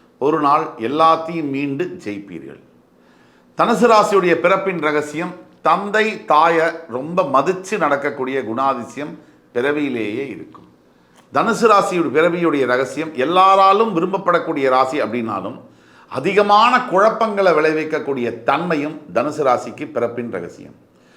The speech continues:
தனுசு ராசியின் பிறப்பின் ரகசியம் என்னன்னா, பணத்தை கொடுக்கலாம், திருப்பி எதிர்பார்க்க கூடாது. எதிர்பார்த்தா பகை கண்டிப்பா வரும். தனுசு ராசி பிறப்பின் ரகசியம் என்னன்னா, நண்பர்கள் எதிரிகளாக மாறுவார்கள். இது கண்டிப்பா நடக்கும்.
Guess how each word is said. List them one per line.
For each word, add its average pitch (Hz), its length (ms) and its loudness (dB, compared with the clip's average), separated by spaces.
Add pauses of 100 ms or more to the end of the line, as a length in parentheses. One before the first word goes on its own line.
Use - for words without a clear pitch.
(260)
தனுசு 220 340 2
ராசியின் 214 380 4
பிறப்பின் 190 400 2
ரகசியம் 160 420 -2
என்னன்னா, 127 260 -2 (600)
பணத்தை 202 460 2 (180)
கொடுக்கலாம், 175 680 4
திருப்பி 180 360 -2
எதிர்பார்க்க 156 480 2 (100)
கூடாது. 98 300 -4 (140)
எதிர்பார்த்தா 156 440 0 (140)
பகை 120 200 0 (140)
கண்டிப்பா 110 400 -6 (140)
வரும். 76 200 -14 (680)
தனுசு 185 320 0
ராசி 185 340 4
பிறப்பின் 151 400 -2
ரகசியம் 127 400 -2
என்னன்னா, 117 320 -4 (840)
நண்பர்கள் 196 680 6 (280)
எதிரிகளாக 151 600 4 (100)
மாறுவார்கள். 92 580 -6 (720)
இது 123 100 -10 (220)
கண்டிப்பா 151 420 -6
நடக்கும். - 320 -16